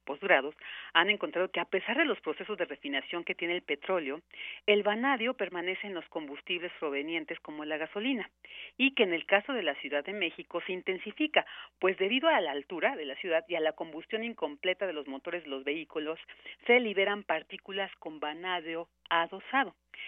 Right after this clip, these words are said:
Y bueno, esto lo que tiene eso es un efecto hipoglucemiante que propicia que hormonas fundamentales para la regulación de glucosa como la insulina y el glucagón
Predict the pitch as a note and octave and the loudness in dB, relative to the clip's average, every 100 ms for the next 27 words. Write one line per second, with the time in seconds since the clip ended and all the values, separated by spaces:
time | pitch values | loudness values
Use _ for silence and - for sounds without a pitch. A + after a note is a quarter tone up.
0 | - - - F#3+ F3 - - C#3+ D#3+ - | -10 -12 -12 -6 -6 -6 -8 -4 -4 -2
1 | G#3+ A#3 F3 D3+ E3 - F#3 - F3+ - | 2 2 2 -6 -8 -6 -6 -6 -8 -6
2 | G3 F3 G3 F#3 G3 - E3+ - D#3 D#3+ | -4 0 0 0 -4 -6 -8 -6 -6 -6
3 | D3+ E3 F3 F3+ E3+ F#3+ G#3 - E3 E3 | -6 -6 0 0 0 0 -2 -4 -6 -6
4 | - F3 F#3+ - D3 E3+ G3 G#3 G#3 E3 | -8 -8 -8 -6 -8 -4 -2 0 -2 0
5 | C#3+ C#3+ C#3+ D#3+ E3+ - C#3+ C3+ C3+ C3+ | 0 0 2 2 2 -2 0 0 -6 -6
6 | B2+ D#3+ E3 C#3 - D3+ D#3+ D3 C3+ C3+ | -8 -4 -4 -4 -6 -6 -6 -6 -4 -4
7 | C#3 C#3+ D3 D#3+ D#3+ E3+ G3+ F3+ F#3+ G#3 | -4 -6 -6 -4 -4 2 2 2 -2 0
8 | G#3+ E3+ | 0 -4